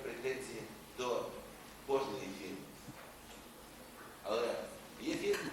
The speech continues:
ми надаємо всіляку допомогу, даємо можливість, сприяємо і підтримуємо. Сьогодні навпаки стоїть питання, е, побудували тільки останній час, а одна заправочна станція по товарообороту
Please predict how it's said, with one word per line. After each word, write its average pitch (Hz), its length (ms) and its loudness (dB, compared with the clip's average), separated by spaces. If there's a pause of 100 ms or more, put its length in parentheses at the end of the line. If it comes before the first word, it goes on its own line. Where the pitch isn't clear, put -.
ми - 120 2
надаємо 170 480 2
всіляку - 520 2 (100)
допомогу, - 500 -6 (480)
даємо 151 380 0
можливість, - 540 -4 (840)
сприяємо - 680 0 (200)
і - 100 -8
підтримуємо. - 480 -6 (1400)
Сьогодні 170 280 2
навпаки 185 420 2
стоїть 151 300 -4
питання, 147 340 2
е, 101 320 -4 (160)
побудували 127 640 0 (160)
тільки 135 200 -4 (100)
останній 110 480 -2
час, 92 140 -2 (140)
а - 20 6 (160)
одна 160 160 4 (100)
заправочна 143 560 2
станція 165 420 -2
по 135 60 -2 (100)
товарообороту 139 880 2